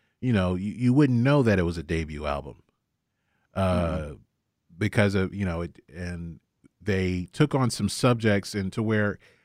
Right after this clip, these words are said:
Speaker 1: like, people, if you pay attention to the lyrics, which apparently people do not enough, <laughs> at least not with this
Speaker 2: <laughs>
Speaker 1: album, but it sounds like, um, it, like, to me, it kinda felt like, um,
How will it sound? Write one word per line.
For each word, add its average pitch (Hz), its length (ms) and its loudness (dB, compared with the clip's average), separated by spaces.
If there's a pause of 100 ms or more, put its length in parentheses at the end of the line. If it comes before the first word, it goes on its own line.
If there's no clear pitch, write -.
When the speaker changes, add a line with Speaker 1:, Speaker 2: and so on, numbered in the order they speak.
(160)
Speaker 1:
like, 104 300 -2 (360)
people, 151 640 2 (140)
if 113 240 -12
you 123 60 0
pay 160 180 4
attention 156 360 0
to 110 120 2
the 90 100 -4
lyrics, 82 440 -10
which 82 340 -8
apparently 107 560 -4
people 98 320 -2
do 87 220 -4
not 80 340 -8
enough, 71 480 -16 (260)
<laughs> - 40 -2 (680)
at 117 140 2
least 120 300 4
not 165 160 4
with 160 160 0
this 101 200 0
Speaker 2:
<laughs> 80 120 0
Speaker 1:
album, 78 220 -12 (600)
but 123 460 4
it 113 180 0
sounds 131 540 2
like, 98 500 2 (540)
um, 82 640 -6 (580)
it, 107 400 -2
like, 127 360 -8
to 139 120 4
me, 160 160 4
it 127 180 0
kinda 127 280 0
felt 127 300 0
like, 95 400 -2
um, 90 580 -4